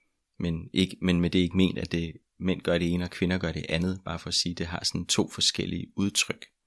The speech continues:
Og så er grundudfordringen jo selvfølgelig, at du som angriber kan have virkelig, virkelig svært ved at stille dig sårbar. Og det er jo netop det, der gør, at det kan være rigtig, rigtig svært at komme til bunds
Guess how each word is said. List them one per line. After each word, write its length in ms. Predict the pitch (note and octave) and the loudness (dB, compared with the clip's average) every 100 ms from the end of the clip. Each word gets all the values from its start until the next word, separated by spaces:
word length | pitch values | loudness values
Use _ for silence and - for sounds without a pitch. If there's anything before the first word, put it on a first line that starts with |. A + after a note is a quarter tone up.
| _ _ _ _ _ - | _ _ _ _ _ -4
Og 100 | F2+ | 0
så 120 | - | 2
er 60 | F#2 | 2
grundudfordringen 800 | - F#2 G2+ G2+ - - E2 F2+ | 4 4 4 4 -2 -4 -8 -6
jo 80 | E2 | -6
selvfølgelig, 520 | - - E2+ F2+ F2 - | -8 -4 -4 -4 -6 -6
at 360 | E2+ - - _ _ _ _ _ _ _ _ _ _ - | -8 -8 -10 _ _ _ _ _ _ _ _ _ _ -10
du 60 | |
som 160 | F2 F#2 | -6 -4
angriber 420 | - F2 - E2+ | -2 -2 -2 -4
kan 180 | E2+ E2 | -10 -10
have 260 | D#2 D#2+ D#2+ - _ | -8 -8 -8 -14 _
virkelig, 320 | F#2+ F#2+ F#2+ | 2 2 2
virkelig 280 | F2 - F2 | -6 -6 0
svært 300 | - D#2+ - E2+ | 4 4 0 -4
ved 80 | |
at 60 | F2 | -2
stille 340 | - E2+ E2 | 0 0 -4
dig 100 | E2 | 0
sårbar. 600 | E2 - E2 F2 - - _ _ _ _ _ _ _ _ _ _ _ _ _ _ _ _ _ _ _ _ | 2 2 0 -2 -4 -8 _ _ _ _ _ _ _ _ _ _ _ _ _ _ _ _ _ _ _ _
Og 160 | F2 F2+ | -4 0
det 60 | |
er 40 | F2 | 0
jo 60 | |
netop 340 | E2+ E2 F2+ - | 0 -2 -2 -2
det, 100 | E2+ | -2
der 100 | E2+ | -2
gør, 380 | E2+ E2+ F#2 _ _ - | -4 -4 -6 _ _ -8
at 280 | D#2 - - - _ _ _ _ _ _ _ _ | -6 -2 -4 -6 _ _ _ _ _ _ _ _
det 100 | - | -8
kan 120 | - E2+ | -4 -4
være 200 | E2 - | -4 -6
rigtig, 200 | - E2+ | -8 -8
rigtig 180 | - | -2
svært 340 | - - - - - | 0 2 0 -4 -12
at 140 | - | -10
komme 400 | - D#2+ D#2+ E2+ _ | -6 -6 -8 -12 _
til 180 | - - | -8 -6
bunds 520 | - - - - - | -6 -6 -4 -4 -6